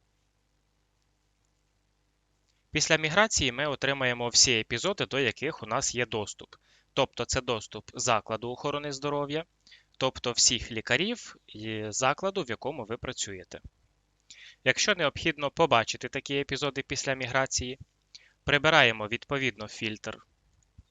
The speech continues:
автора епізоду, і далі ми зможемо побачити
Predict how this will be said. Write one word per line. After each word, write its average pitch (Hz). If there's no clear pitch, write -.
автора 117
епізоду, 147
і 214
далі 170
ми 135
зможемо 123
побачити 135